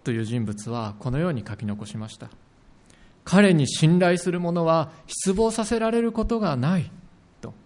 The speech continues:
聖書は自らこのことを言っているんです。イエスの弟子たちはいつもこのように自分の生き方を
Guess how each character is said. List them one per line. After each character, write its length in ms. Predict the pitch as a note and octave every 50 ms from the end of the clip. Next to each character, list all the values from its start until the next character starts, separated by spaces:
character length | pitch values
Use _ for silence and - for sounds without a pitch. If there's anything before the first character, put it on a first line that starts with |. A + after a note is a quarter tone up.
| _ _ - _ _ _ _ _ - - _ _ _ _ _ - - _ _ _ _ _ _ - _ _ - - - - - - _ _ _
聖 260 | - - - B3 C4+ C4
書 160 | - G#3+ E3
は 140 | D3+ D3+ D3+
自 200 | D3+ F#3 G#3 A3+
ら 200 | G3 F3+ B2+ A#2
こ 120 | - C3 B2+
の 100 | B2+ C3
こ 120 | - D#3+ D3+
と 180 | D#3 F#3+ F3
を 160 | D3 A#2 G2+ -
言 100 | C3+ G#2+
っ 20 | -
て 160 | - - D3
い 20 |
る 120 | - C#3+ D#3+
ん 80 | C3+
で 100 | G2+ -
す。 240 | - - - - - - _ _ - _ _ _ _ _ _ - _ _ _ _ - - - - - - - - - - - _ _ -
イ 60 | D#3
エ 40 | D#3+
ス 120 | D#3 D#3+
の 80 | D3 C3+
弟 120 | B2+ C3+ C3
子 60 | -
た 100 | - D3+
ち 100 | D3 C#3+
は 80 | C3 B2+
い 100 | E3 G#3
つ 140 | - - B3+
も 120 | G#3 D3+
こ 140 | - - B2+
の 160 | B2+ C#3 C#3+
よ 200 | D#3 D#3+ D3 B2
う 40 | A2
に 260 | G#2 B2+ B2+ G#2+ F#2+
自 160 | F2+ A2 A2+
分 180 | G#2+ B2+ C3+ C3+
の 100 | C3 C3
生 120 | B2+ B2+
き 40 | -
方 300 | - C3 B2 - B2+ A#2
を 260 | A#2+ B2 A2+ F#2+ -